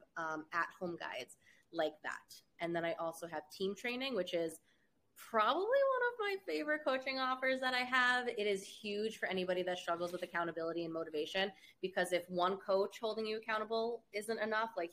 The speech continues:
here's twenty other teammates <laughs> holding you accountable, um, you know, on this journey with you. And the friends that people have made on the team is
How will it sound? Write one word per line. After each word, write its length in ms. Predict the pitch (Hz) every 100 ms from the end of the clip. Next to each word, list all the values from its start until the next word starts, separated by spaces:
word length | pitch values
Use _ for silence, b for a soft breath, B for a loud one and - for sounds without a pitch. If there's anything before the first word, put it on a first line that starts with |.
| -
here's 180 | 180 180
twenty 300 | 202 190 185
other 140 | 185
teammates 500 | 180 220 170 - -
<laughs> 20 |
holding 260 | 208 196 208
you 140 | 226 214
accountable, 640 | - 226 220 190 190 202 B B B
um, 460 | 196 180 180 180 180 - -
you 180 | - 202
know, 140 | 175 170
on 180 | 180 180
this 160 | 185 180
journey 260 | 185 175
with 160 | 175 165 160
you. 140 | 156
And 100 | 160 156 B B -
the 280 | 180 170 - -
friends 320 | 185 175 180
that 180 | 190 190
people 200 | 190 190
have 180 | 190 180
made 180 | 180 180
on 120 | 170
the 60 | 170
team 340 | - 170 170 165
is 200 | 156